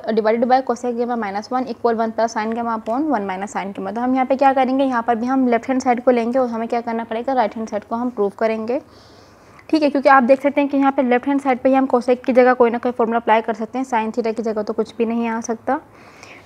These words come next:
तो इस तरीके से हम यहाँ पे क्या करेंगे कि हमें पता है कि जो cosec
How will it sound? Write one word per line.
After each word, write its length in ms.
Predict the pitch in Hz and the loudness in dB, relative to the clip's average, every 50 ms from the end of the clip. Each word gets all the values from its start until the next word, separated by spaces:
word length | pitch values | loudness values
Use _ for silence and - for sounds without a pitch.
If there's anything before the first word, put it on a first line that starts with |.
| - - - | -20 0 4
तो 100 | 240 240 | 6 6
इस 140 | 247 247 - | 6 6 4
तरीके 300 | - 247 240 233 - 247 | 4 4 4 2 0 -2
से 120 | - 262 | -2 0
हम 200 | 254 254 240 240 | 0 0 0 0
यहाँ 180 | 240 233 226 220 - | 2 2 2 2 2
पे 60 | 240 | 0
क्या 160 | 233 247 233 226 | 0 0 0 2
करेंगे 480 | - 226 214 220 220 220 226 247 311 349 - - _ _ _ _ _ _ _ _ _ _ _ _ _ _ _ _ _ _ _ _ - - - - | 0 0 0 -2 -2 0 0 0 0 -2 -6 -14 _ _ _ _ _ _ _ _ _ _ _ _ _ _ _ _ _ _ _ _ -20 -20 -4 -2
कि 60 | - 254 | 0 0
हमें 240 | 262 254 254 269 | 2 2 0 2
पता 200 | 262 254 240 247 | 2 2 2 2
है 120 | 247 262 247 | 2 0 0
कि 100 | - 277 | 0 -2
जो 100 | 269 285 - | -2 0 0
cosec 260 | 247 233 233 262 269 | 0 2 2 2 0